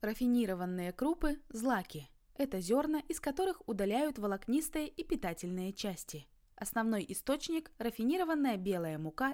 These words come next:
из пшеницы. В отличие от сложных углеводов, рафинированные углеводы лишены почти всей клетчатки, пищевых волокон, витаминов и минералов. По этой причине их можно считать пустыми калориями.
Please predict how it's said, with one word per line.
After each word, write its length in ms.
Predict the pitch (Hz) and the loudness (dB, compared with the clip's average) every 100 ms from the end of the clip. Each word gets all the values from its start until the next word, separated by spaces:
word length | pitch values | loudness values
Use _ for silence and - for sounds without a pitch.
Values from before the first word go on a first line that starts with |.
| - | -2
из 140 | 269 | -8
пшеницы. 600 | - - 240 196 - 147 - _ - - - - | -6 -2 0 0 -4 -10 -14 _ -20 -20 -10 0
В 40 | |
отличие 460 | 233 240 220 214 - | 0 2 0 -2 -2
от 200 | 208 - | -4 -2
сложных 420 | 226 196 165 160 - | 0 0 -2 -6 -6
углеводов, 520 | 185 226 240 349 349 - - | 0 0 2 0 -2 -6 -12
рафинированные 800 | 220 240 254 247 190 160 170 165 | -2 0 4 4 2 0 -4 -4
углеводы 520 | - 208 247 302 370 | -4 -2 0 0 2
лишены 420 | 285 247 - 320 392 | 0 0 0 -2 -2
почти 380 | 233 - - | -4 -4 -6
всей 240 | 269 - 185 | -4 -4 -4
клетчатки, 720 | 202 202 - 202 - - 139 - - - | -4 -6 -4 -4 -6 -12 -14 -16 -20 -6
пищевых 460 | 208 - 190 156 | -2 0 -2 -2
волокон, 480 | 156 160 269 277 254 - - | -2 0 0 0 -4 -6 -10
витаминов 580 | 302 320 180 175 185 190 - | -8 -2 -2 0 -4 -6 -6
и 80 | 220 | -2
минералов. 540 | 220 226 247 175 151 - - - - - | 0 2 0 -2 -6 -12 -20 -20 -12 0
По 60 | |
этой 340 | 240 214 202 196 | 0 0 -2 0
причине 460 | 220 - 339 359 | -2 0 0 0
их 280 | 339 359 - | -2 -2 0
можно 340 | 233 330 339 | 0 0 0
считать 500 | 320 - 202 180 202 | -4 -4 -4 -4 -6
пустыми 420 | - 208 - 170 170 | -6 -8 -4 -6 -4
калориями. 760 | - 214 202 175 147 147 139 | -4 -2 -2 -4 -6 -8 -12